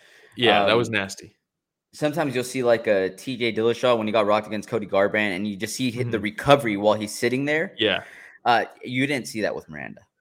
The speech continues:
Speaker 1: Yeah, 'cause T-, and, and that's a perfect example, 'cause T J in that example, it's like, he's, like, itching to get back out there and get it back. And you're like, "Oh, no, he's fine." <laughs> Like,
Speaker 2: Miranda's trying
Speaker 1: we're
Speaker 2: to figure
Speaker 1: good.
Speaker 2: out where he is.
Speaker 1: Yeah, Miranda's like, "Huh?" Like,
Speaker 2: It's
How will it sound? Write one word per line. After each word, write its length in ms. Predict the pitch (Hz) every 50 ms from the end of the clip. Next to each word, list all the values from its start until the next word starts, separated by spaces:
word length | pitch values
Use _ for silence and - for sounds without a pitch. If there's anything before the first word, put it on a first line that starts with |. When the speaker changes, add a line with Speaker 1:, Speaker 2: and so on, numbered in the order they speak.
| _ _ _ _ _ _ _ _ -
Speaker 1:
Yeah, 160 | 139 151 139
'cause 220 | - - 139 131 -
T-, 280 | - - 196 190 - -
and, 180 | 147 147 143 -
and 100 | 135 139 139 -
that's 180 | 131 147 143 123
a 40 |
perfect 260 | - - 135 123 120 107
example, 380 | 104 98 113 113 110 104 104
'cause 180 | - 113 104 -
T 160 | - 160 165
J 140 | 147 151 135
in 80 | 120
that 120 | 120 120 123
example, 640 | 117 107 113 107 107 104 - 107 104 104 101 _ _ _ _ _ _ _ _ _
it's 240 | _ - - 117 -
like, 240 | 131 113 104 - - - _ _ _
he's, 260 | _ - 139 151 143
like, 180 | 139 110 98 - -
itching 340 | 120 135 135 - 127 110 101
to 60 | 101
get 160 | 98 110 101
back 240 | - 104 104 - 113
out 160 | 107 107 101
there 100 | 110 104
and 140 | 98 107 104
get 120 | 113 104
it 100 | 92 -
back. 320 | - 104 98 90 87 - - _ _ _
And 80 | 113 107
you're 100 | 101 92
like, 120 | 92 95 -
"Oh, 80 | 123 127
no, 140 | 127 113
he's 180 | 110 139 170 -
fine." 340 | - 120 117 113 98 107 - _
<laughs> 40 |
Like, 280 | - 117 113 - - - - - _ -
Speaker 2:
Miranda's 300 | 147 190 277 285 294 294
trying 140 | - - 311
Speaker 1:
we're 20 |
Speaker 2:
to 40 | -
figure 100 | 269 139 -
Speaker 1:
good. 40 | 240
Speaker 2:
out 40 | 220
where 80 | 214 190
he 220 | 180 226 320 381 330
is. 300 | - 104 - - - _ _ _ - _ _ _ _
Speaker 1:
Yeah, 220 | - 143 139 117 104
Miranda's 400 | 104 113 127 147 156 156 135 117
like, 220 | 113 101 98 98 98 _ _ _ _ _ _ _ _ _ _ _ _ _ _ _
"Huh?" 100 | - 135
Like, 140 | 135
Speaker 2:
It's 20 | 135